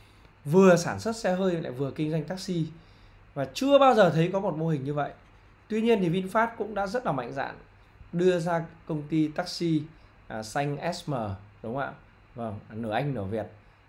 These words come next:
À, công ty là S M là Smart Mobility, à, xong nó lại có chữ xanh. Vâng.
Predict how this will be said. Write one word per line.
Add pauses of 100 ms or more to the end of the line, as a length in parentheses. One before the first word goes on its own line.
(140)
À, (140)
công
ty
là
S
M (400)
là
Smart (140)
Mobility, (480)
à,
xong
nó
lại
có
chữ
xanh. (920)
Vâng.